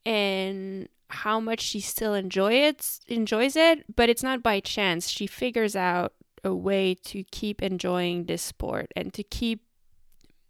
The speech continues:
to keep it interesting and challenging and fun for herself. And I think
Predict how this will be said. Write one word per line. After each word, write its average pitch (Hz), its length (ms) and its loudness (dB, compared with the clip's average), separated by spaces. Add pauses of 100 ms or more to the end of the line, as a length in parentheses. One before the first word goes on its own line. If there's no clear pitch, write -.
(480)
to 240 100 -10
keep 302 300 2
it 277 200 2
interesting 202 640 -2
and 175 140 -4
challenging 165 760 -2
and 165 220 -6
fun - 360 -6
for - 200 -6
herself. - 460 -2
And 220 100 -2
I 214 100 -2
think 233 260 -4